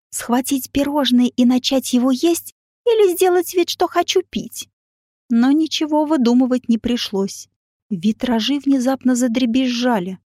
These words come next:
Силовые гранаты ударили в них ещё раз, и окна рассыпались кусками цветного пластика. Засверкали в свете круглых потолочных светильников. Запахло листвой из пышного парка, палёным пластиком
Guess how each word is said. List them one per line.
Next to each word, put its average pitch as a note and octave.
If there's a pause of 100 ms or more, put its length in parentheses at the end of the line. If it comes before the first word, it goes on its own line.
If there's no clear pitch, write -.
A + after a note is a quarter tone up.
(520)
Силовые A#3
гранаты A3
ударили B3+
в A#3
них A#3+
ещё -
раз, A#3+ (200)
и D4
окна C#4+
рассыпались A#3
кусками A#3
цветного G#3+
пластика. G#3 (580)
Засверкали A#3+
в -
свете A3
круглых A3
потолочных G#3
светильников. G3 (520)
Запахло A3+
листвой B3 (120)
из -
пышного B3
парка, G#3 (420)
палёным A3+
пластиком -